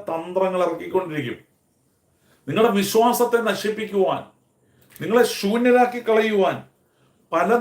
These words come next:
നിലകളിലും ഇരുളിന്റെ ശക്തികൾ ശ്രമിച്ചുകൊണ്ടേയിരിക്കും. പക്ഷെ അതിന് വശംവദരാകാൻ പാടില്ല. അത് കേട്ട് നിങ്ങളുടെ വിശ്വാസം ചോർന്നു പോകാൻ പാടില്ല. കാരണം വാഗ്ദത്തം നൽകിയത് കർത്താവാണ്.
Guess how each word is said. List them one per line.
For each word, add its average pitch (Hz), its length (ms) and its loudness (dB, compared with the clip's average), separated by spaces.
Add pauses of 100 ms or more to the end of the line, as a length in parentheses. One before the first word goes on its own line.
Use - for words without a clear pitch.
നിലകളിലും 226 580 4 (800)
ഇരുളിന്റെ 233 540 2 (180)
ശക്തികൾ 214 580 0 (100)
ശ്രമിച്ചുകൊണ്ടേയിരിക്കും. 202 1080 -4 (840)
പക്ഷെ - 160 -2
അതിന് 185 180 0
വശംവദരാകാൻ 214 720 2
പാടില്ല. 196 340 2 (800)
അത് 185 160 0
കേട്ട് 220 200 4
നിങ്ങളുടെ 226 260 2
വിശ്വാസം 202 400 -2
ചോർന്നു 208 260 2
പോകാൻ 226 300 2
പാടില്ല. 214 340 2 (640)
കാരണം 185 320 0 (320)
വാഗ്ദത്തം 190 760 0
നൽകിയത് 208 360 2
കർത്താവാണ്. 185 580 2